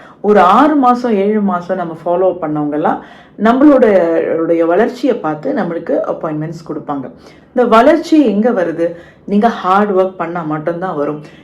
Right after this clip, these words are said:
இன்னைக்கு ஒருத்தர்ட்ட பேசியிருக்கேன், நாளைக்கு இன்னொருத்தர்ட்ட பேசணும், நாளான்னைக்கு இன்னொருத்தர்ட்ட பேசணும்,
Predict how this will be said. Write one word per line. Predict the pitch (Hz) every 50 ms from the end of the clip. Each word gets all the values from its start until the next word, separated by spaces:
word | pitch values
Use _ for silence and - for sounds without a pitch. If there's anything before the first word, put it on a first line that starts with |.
| _ -
இன்னைக்கு | - 180 190 196 196 196 185
ஒருத்தர்ட்ட | 180 180 - 180 175
பேசியிருக்கேன், | 190 190 196 226 233 - 262 247 - 269 262
நாளைக்கு | 240 196 175 175 185 185 185 185
இன்னொருத்தர்ட்ட | 180 185 185 - - 175 - - - 185
பேசணும், | 226 233 240 269 262 247
நாளான்னைக்கு | 208 180 180 190 196 202 196 170 170 170
இன்னொருத்தர்ட்ட | 170 175 175 175 170 170 160 156 156
பேசணும், | - 208 220 - 262 277 285